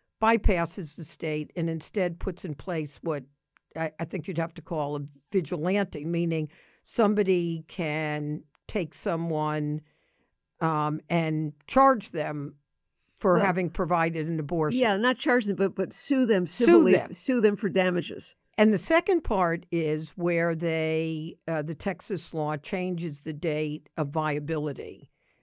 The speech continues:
Speaker 1: uh, to six weeks from the twenty-three to twenty-four weeks that's the standard in Roe versus Wade. So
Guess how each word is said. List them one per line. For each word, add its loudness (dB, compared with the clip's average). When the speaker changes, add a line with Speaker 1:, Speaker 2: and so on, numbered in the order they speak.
Speaker 1:
uh, 0
to -8
six -8
weeks -6
from -2
the -2
twenty-three -4
to -6
twenty-four -4
weeks -8
that's -10
the -16
standard -6
in -2
Roe 2
versus -8
Wade. -6
So 2